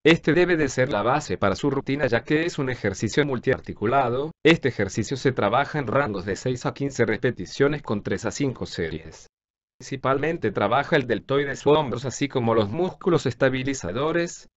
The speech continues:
también el trapecio, serratos y tríceps braquial. La ejecución será de la siguiente forma. Vamos a sostener la liga con un pie llevando las agarraderas por detrás de los hombros.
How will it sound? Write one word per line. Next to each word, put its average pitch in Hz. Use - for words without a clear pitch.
también 107
el 135
trapecio, 147
serratos 120
y 104
tríceps -
braquial. 92
La -
ejecución 127
será 110
de 139
la 131
siguiente 147
forma. 78
Vamos 151
a 123
sostener 117
la 117
liga 113
con 98
un 98
pie 151
llevando 123
las 98
agarraderas 117
por 143
detrás 143
de 120
los 101
hombros. 80